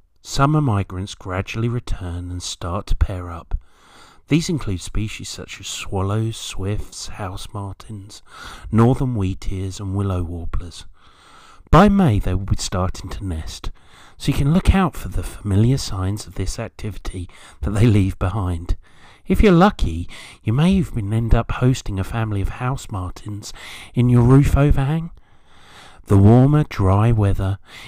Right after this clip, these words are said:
is good news for insects and insect-eating birds, and it seems likely, assuming the weather is fair and early summer is not dampened down by unseasonal showers,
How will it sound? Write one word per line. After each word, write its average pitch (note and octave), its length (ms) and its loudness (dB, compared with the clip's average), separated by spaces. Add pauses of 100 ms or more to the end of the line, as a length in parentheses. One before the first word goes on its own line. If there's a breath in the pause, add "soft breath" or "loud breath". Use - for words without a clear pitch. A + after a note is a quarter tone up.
is C3 140 0
good F#3 240 2
news F#3+ 280 2
for - 140 2
insects B2+ 640 -4
and A#2 120 0
insect-eating G#2+ 800 -2
birds, G2 560 -4 (460 loud breath)
and A#2+ 100 2
it D3+ 80 4
seems G3 380 0
likely, A2+ 640 2 (300 loud breath)
assuming A2+ 500 4
the C#3+ 80 6
weather B2+ 340 4
is C#3 160 -2
fair F2+ 400 -2 (400 loud breath)
and G2 140 4
early C3 260 6
summer A2+ 560 2
is F#2 180 -2
not G2+ 280 0
dampened A2+ 480 0
down G2 280 -2
by F#2+ 200 -4
unseasonal G2+ 760 -6
showers, F2+ 580 -10